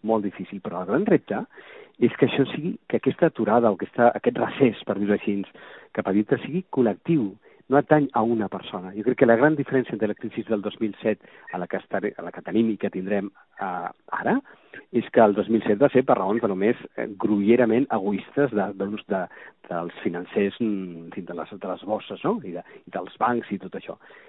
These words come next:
En aquest moment est-, entrem en una crisi per un, per un, per un adversari comú que ens, que ens, que ens pot unir més com a humanitat, com a humanitat.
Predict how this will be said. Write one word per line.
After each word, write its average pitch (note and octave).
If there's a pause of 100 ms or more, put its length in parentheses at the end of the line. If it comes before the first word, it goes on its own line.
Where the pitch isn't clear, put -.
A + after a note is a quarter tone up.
(160)
En G2
aquest B2+
moment C#3+
est-, -
entrem A2+
en C3
una A2+
crisi G#2+ (240)
per G#2+
un, B2+
per G#2
un, F#3+ (480)
per G#2+
un D#3
adversari C3
comú A2+ (260)
que A2+
ens, G#2 (160)
que G#2+
ens, - (400)
que G#2+
ens -
pot A3
unir G#2
més G2+
com G2
a G2
humanitat, F2+ (160)
com G#2+
a G#2 (240)
humanitat. F#2+